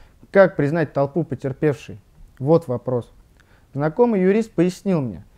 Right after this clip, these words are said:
что попытка моего убийства, а по-другому эти действия и расценить нельзя,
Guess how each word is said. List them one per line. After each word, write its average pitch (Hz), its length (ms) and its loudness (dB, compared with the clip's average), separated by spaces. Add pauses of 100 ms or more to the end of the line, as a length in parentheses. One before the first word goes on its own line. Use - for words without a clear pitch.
(280)
что - 200 -2
попытка 170 480 0
моего 156 320 0
убийства, 160 480 -4
а 139 80 -6
по-другому 156 520 -2
эти 131 140 -6
действия 143 520 -4 (180)
и 147 80 -2
расценить 175 480 -4
нельзя, 123 320 -4